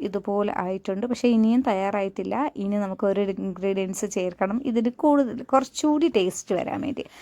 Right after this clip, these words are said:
അപ്പം നമ്മൾ ചില സംഭവങ്ങളൊക്കെ കൂടുതൽ ചേർക്കുമ്പോൾ നല്ല ടേസ്റ്റ് അല്ലേ, തേങ്ങാപ്പാൽ. ദാണ്ടെ ഇത്രയും തേങ്ങാപ്പാൽ, ഒരു മുക്കാ ഭാഗത്തോളം നല്ല തേങ്ങാപ്പാൽ കൂടി ഇതിലോട്ട് ചേർത്ത് കൊടുത്തിട്ടുണ്ട്. ഇപ്പം തയ്യാറായിട്ടുണ്ട്.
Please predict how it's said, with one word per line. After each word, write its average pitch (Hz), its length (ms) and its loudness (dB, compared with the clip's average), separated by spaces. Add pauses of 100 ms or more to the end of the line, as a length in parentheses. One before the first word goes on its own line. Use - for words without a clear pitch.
(240)
അപ്പം 247 180 6
നമ്മൾ 254 220 6
ചില 240 240 4
സംഭവങ്ങളൊക്കെ 220 600 2
കൂടുതൽ 220 400 2
ചേർക്കുമ്പോൾ 202 380 0
നല്ല 196 140 0
ടേസ്റ്റ് 190 320 -4
അല്ലേ, 208 160 -6
തേങ്ങാപ്പാൽ. 196 520 2 (460)
ദാണ്ടെ 196 280 0 (260)
ഇത്രയും 208 540 2
തേങ്ങാപ്പാൽ, 196 460 0
ഒരു 190 120 2
മുക്കാ 208 380 0
ഭാഗത്തോളം 202 440 0
നല്ല 208 440 0
തേങ്ങാപ്പാൽ 196 640 -2
കൂടി 190 320 -4
ഇതിലോട്ട് 202 320 -4
ചേർത്ത് 202 340 -2
കൊടുത്തിട്ടുണ്ട്. 202 520 0 (1200)
ഇപ്പം 277 220 4
തയ്യാറായിട്ടുണ്ട്. 233 680 4